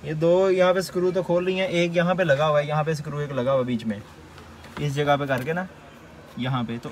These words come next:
इसको खोलने के लिए हमें इसका ये कॉलम जो है ना, ये steering का ये नीचे करना पड़ेगा। यहाँ नीचे ये दो bolt लगे हुए हैं, एक ये वाला है,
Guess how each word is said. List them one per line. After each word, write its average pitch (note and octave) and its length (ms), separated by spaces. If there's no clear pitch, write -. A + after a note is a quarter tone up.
इसको F#3 400
खोलने F#3 320
के F#3 80
लिए F#3 100
हमें E3 180
इसका E3+ 240
ये E3+ 180
कॉलम D#3+ 360
जो F3 80
है E3 60
ना, E3+ 80
ये E3+ 140
steering D#3 320
का D#3+ 60
ये D#3+ 100
नीचे D3+ 220
करना D#3 220
पड़ेगा। D3+ 280
यहाँ D#3+ 260
नीचे D3+ 240
ये D#3 80
दो C#3 180
bolt C3+ 280
लगे D#3 220
हुए D#3 160
हैं, B2+ 100
एक C3+ 180
ये D#3+ 140
वाला F3 200
है, D#3 100